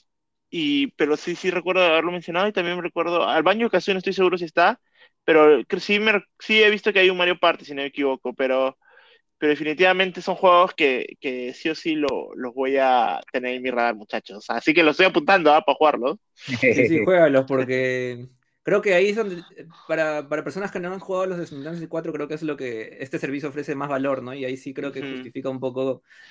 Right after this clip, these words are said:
Speaker 2: ah, subir tu, el tier, ¿no? De la membresía.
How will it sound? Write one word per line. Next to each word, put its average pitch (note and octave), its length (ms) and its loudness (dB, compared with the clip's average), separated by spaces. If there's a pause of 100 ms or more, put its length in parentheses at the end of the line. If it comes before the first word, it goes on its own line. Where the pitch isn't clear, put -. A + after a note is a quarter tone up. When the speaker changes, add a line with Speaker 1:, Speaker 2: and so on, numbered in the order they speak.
(140)
Speaker 2:
ah, A#2 280 -4
subir C#3 380 -4
tu, C#3 380 -4
el B2 180 -6
tier, C3+ 220 -2
¿no? D3 120 -10
De D#3 80 -6
la B2+ 100 -4
membresía. B2 600 -8